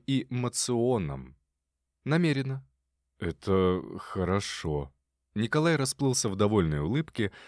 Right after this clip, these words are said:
а потом после небольшой паузы добавил: «Там танцы будут. Мы с Егором вынесем во двор музыкальный центр, музыку включим хорошую. Вы какую музыку любите, Аля? Есть очень лиричные композиции».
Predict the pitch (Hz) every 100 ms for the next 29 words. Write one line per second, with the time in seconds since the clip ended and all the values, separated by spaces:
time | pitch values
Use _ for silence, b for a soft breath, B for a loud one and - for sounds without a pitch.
0 | B 92 104 139 190 156 135 120 120 92
1 | 113 101 101 - 87 - 156 135 117 135
2 | 123 90 73 65 - _ _ _ - 85
3 | 80 73 71 69 - 101 - 135 151 -
4 | 98 92 87 69 - B B B B 107
5 | 143 127 - 113 131 147 131 95 90 147
6 | 117 - 98 92 101 131 123 98 92 -
7 | 123 98 - 151 135 131 76 73 85 82
8 | 101 131 117 - 95 117 107 92 82 98
9 | 101 92 - 73 65 B B B 98 92
10 | 131 127 104 - 104 - 90 123 120 147
11 | 101 113 87 - 85 95 78 - - 71
12 | 73 _ 110 92 67 - b b b -
13 | 92 107 - - 113 110 104 117 107 101
14 | 107 92 85 - 95 90 - 92 90 98
15 | 85 87 - - 80 73 65